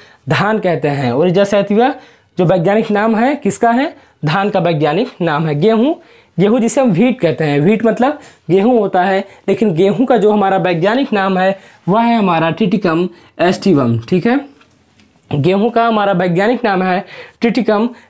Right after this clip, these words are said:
एस्टिवम, ठीक है। उसके बाद हम नेक्स्ट पॉइंट पे चलते हैं, जो है हमारा मटर।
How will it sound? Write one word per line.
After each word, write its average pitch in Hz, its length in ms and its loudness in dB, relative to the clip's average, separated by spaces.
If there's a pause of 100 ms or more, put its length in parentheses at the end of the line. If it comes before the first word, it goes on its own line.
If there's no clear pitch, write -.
(100)
एस्टिवम, 175 580 0 (120)
ठीक 190 180 -2
है। 269 180 0 (840)
उसके 113 220 0
बाद 202 300 2 (240)
हम 185 100 0
नेक्स्ट 214 300 0
पॉइंट 247 260 0
पे 277 60 0
चलते 226 300 0
हैं, 226 160 2
जो 214 120 2
है 226 120 2
हमारा 190 260 2
मटर। 151 400 -2